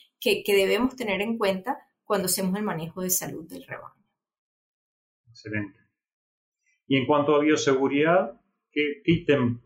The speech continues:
Speaker 2: qué ítems clave tomarías, digamos, como para, bueno, cuáles serían los no negociables, digamos, de, para, para que una granja, eh, pueda emprender, eh, un programa de estos?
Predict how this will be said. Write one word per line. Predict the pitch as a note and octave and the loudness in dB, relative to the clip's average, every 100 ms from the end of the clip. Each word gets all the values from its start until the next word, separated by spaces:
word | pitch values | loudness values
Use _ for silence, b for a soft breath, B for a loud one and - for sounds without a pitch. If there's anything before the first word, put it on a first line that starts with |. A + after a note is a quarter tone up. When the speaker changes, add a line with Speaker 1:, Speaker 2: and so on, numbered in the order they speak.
| _ | _
Speaker 2:
qué | D3+ | 0
ítems | D#3+ D3+ A2 A2+ | 2 2 0 0
clave | B2 B2+ A#2+ G#2+ F2+ - | 2 2 4 2 0 -4
tomarías, | G#2 G#2 G#2 F2+ | -2 2 0 0
digamos, | G#2 G2 F#2 - | -2 -2 -4 -10
como | - F#2+ C#5+ | -14 -8 0
para, | C#5+ C#5+ C#5+ - _ _ _ _ - | 2 2 0 -6 _ _ _ _ -6
bueno, | G2+ F#2+ - | -4 -4 0
cuáles | C3+ C#3+ | 2 2
serían | - B2 A2+ | 2 4 4
los | G2+ | 4
no | A#2+ B2+ | 4 6
negociables, | B2 A2 G#2+ A#2+ G2 F2+ F2 | 6 4 4 2 4 0 -4
digamos, | G2 F#2+ F2+ E2+ E2 | -2 0 0 -4 -8
de, | F#2+ F#2 F2+ _ _ _ _ _ - | -6 -6 -8 _ _ _ _ _ 0
para, | F#2+ F#2 F#2 E2 | 2 4 2 0
para | G2 F#2 | 0 0
que | G#2+ | 2
una | G#2 | 2
granja, | G2+ G#2 G#2+ - F#2+ F2+ E2+ - _ _ _ _ _ _ | 2 0 -2 2 2 2 -2 -10 _ _ _ _ _ _
eh, | F#2+ F#2 F2 F2 _ - | -8 -6 -6 -12 _ 0
pueda | A2 G#2+ | 2 2
emprender, | G2 G#2+ G2 G2+ G2 | 0 -4 -2 2 2
eh, | F#2+ F2 F2 _ _ - F#2 F2+ G#2+ | 0 -4 -10 _ _ -14 -14 -10 -6
un | G2+ | -4
programa | G2 F#2+ F#2+ F#2 | 0 2 2 2
de | F2 | -4
estos? | - | -12